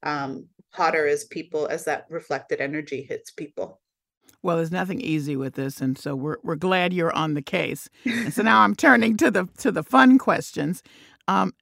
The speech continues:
Speaker 2: it's been my experience, and I'm thrilled by this, that, um, most MacArthur winners are absolutely floored that they've been selected because their heads are down and they are just in their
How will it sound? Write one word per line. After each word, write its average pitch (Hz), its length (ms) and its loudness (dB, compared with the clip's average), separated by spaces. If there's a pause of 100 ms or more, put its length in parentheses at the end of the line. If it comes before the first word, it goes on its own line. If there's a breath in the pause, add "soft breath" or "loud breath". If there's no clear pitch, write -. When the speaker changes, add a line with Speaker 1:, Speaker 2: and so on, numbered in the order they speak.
(120)
Speaker 2:
it's 190 180 -4
been 285 180 6
my 233 160 6
experience, 190 560 -2
and 160 120 -4
I'm 151 140 -4
thrilled 214 380 -2
by 147 180 -2
this, - 300 -8
that, 160 200 -6 (140)
um, 147 340 -4 (260 soft breath)
most 196 420 2
MacArthur 196 480 0
winners 156 420 -4
are 151 220 -4 (160)
absolutely 175 840 -6
floored 156 580 -4
that 131 140 -14
they've 156 240 -4
been 156 220 -2
selected 151 580 -8 (320 soft breath)
because 165 340 -4
their 202 220 0
heads 196 420 -6
are 151 140 -2
down 156 460 -4
and 139 140 -2
they 160 100 -4
are 156 80 -4
just - 360 -10
in 240 340 4 (160)
their 156 380 -2